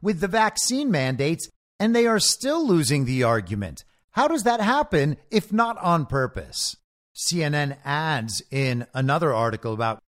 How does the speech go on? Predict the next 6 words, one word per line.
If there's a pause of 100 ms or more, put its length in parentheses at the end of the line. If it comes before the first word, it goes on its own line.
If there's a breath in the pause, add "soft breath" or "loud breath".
(120)
key
takeaways
from
last
night's
elections.